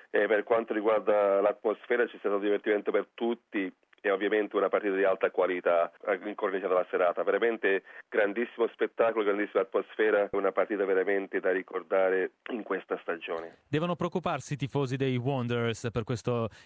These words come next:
Speaker 2: inizio con un, eh, passo falso?
Speaker 1: Ma non direi, dopo la prima giornata ovviamente è proprio all'inizio della stagione, abbiamo visto la, la stagione precedente dove Western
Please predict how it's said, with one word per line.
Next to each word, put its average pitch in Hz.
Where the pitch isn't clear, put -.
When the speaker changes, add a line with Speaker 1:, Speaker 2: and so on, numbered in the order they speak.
Speaker 2:
inizio 123
con 120
un, 113
eh, 107
passo 113
falso? 107
Speaker 1:
Ma -
non 175
direi, 170
dopo 120
la 123
prima 127
giornata 127
ovviamente 110
è 104
proprio 110
all'inizio 104
della 98
stagione, 104
abbiamo 98
visto 104
la, 95
la 107
stagione 107
precedente 110
dove 95
Western 98